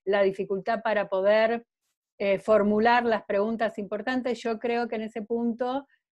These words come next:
eh, sí coincido, em, con la perspectiva de pensar que no se trata solamente de una posición política o cultural, sino que se trata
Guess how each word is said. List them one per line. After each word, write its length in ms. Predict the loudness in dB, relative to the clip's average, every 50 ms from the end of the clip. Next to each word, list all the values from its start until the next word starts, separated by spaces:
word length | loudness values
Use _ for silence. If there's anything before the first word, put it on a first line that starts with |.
| _ _
eh, 340 | -2 -2 0 0 0 -2 -4 -8
sí 360 | _ -2 -2 0 0 -2 -2
coincido, 920 | -2 -2 -2 -2 -4 -8 _ -8 -6 -4 -2 -2 0 0 0 -2 -4 _ _ _ _ _
em, 840 | -8 -6 -4 -2 -2 -2 -4 -6 -6 -8 -10 -10 -12 -12 -14 -18 -20 _ _ _ _ _ _ _ _ _ _ _ _
con 300 | 2 2 2 2 0 -2
la 160 | -2 -2 -2
perspectiva 600 | -4 -6 -4 _ -6 -6 -4 -2 0 2 2 2
de 100 | 0 0
pensar 400 | -2 -6 -6 -6 -6 -6 -4 -4
que 100 | -4 -2
no 140 | -2 -4 -4
se 160 | -4 -8 -8
trata 440 | -6 _ 0 0 0 0 0 -4 -4
solamente 760 | -4 -4 -4 -2 -2 -2 -2 -4 -2 0 0 0 0 0 0
de 160 | -2 -2 0
una 500 | 0 0 0 -2 -4 -6 -6 -6 -8 -6
posición 800 | _ -8 -8 -8 -12 -14 -8 -6 -4 -2 0 0 0 -2 -4 -4
política 640 | _ -4 -2 -2 -4 -4 -6 -6 -8 -6 -4 -4 -4
o 80 | -4
cultural, 560 | -4 -4 -6 -4 -4 -4 -2 0 0 0 -2 -4
sino 340 | -6 -8 -6 -6 -6 -6
que 100 | -8 -10
se 160 | -12 _ -12 -8
trata 560 | -4 -2 -2 -2 -2 0 0 0 0 0